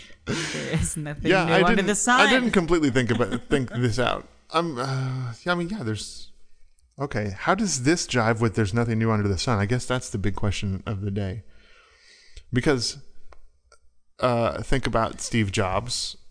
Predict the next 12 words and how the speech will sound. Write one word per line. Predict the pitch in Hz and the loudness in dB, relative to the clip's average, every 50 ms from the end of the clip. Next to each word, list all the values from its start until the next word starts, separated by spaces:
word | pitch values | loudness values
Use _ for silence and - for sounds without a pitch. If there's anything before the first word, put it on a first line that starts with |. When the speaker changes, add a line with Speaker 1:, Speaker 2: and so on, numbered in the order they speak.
| - - - - | -18 -18 -14 -10
Speaker 1:
He, | - 117 120 123 123 120 120 120 120 120 120 117 113 104 - - - - - - - - 123 | -6 -2 0 0 2 0 0 0 -2 -2 -2 -4 -6 -8 -10 -14 -18 -20 -20 -20 -16 -8 -4
did | 113 101 | -4 -2
he | 107 | -2
copy? | 104 - - 110 113 - 156 165 175 190 - - - - - - - - - - - - - _ _ _ - - - - - - - _ _ _ _ _ - | -2 -2 0 0 0 0 2 0 0 0 -2 -10 -16 -20 -20 -20 -20 -20 -20 -20 -20 -20 -20 _ _ _ -20 -20 -20 -20 -20 -20 -20 _ _ _ _ _ -6
Speaker 2:
Probably. | - 285 320 285 196 170 180 226 240 - _ _ _ _ _ - - - _ - | -2 -2 0 0 0 0 0 -2 -4 -8 _ _ _ _ _ -20 -20 -20 _ -8
Speaker 1:
Yeah, | 127 117 113 - - | -4 -4 -2 -2 0
well, | 117 110 110 107 | 0 2 2 0
I | 104 | 0
mean, | 110 113 110 | 0 0 0
I | 107 | 0
think | 101 117 107 98 | 0 -2 -4 -4
famously | - - 117 123 117 104 90 - - 87 87 98 107 104 - - | -2 0 2 2 2 2 0 -2 -6 -8 -8 -8 -10 -12 -14 -18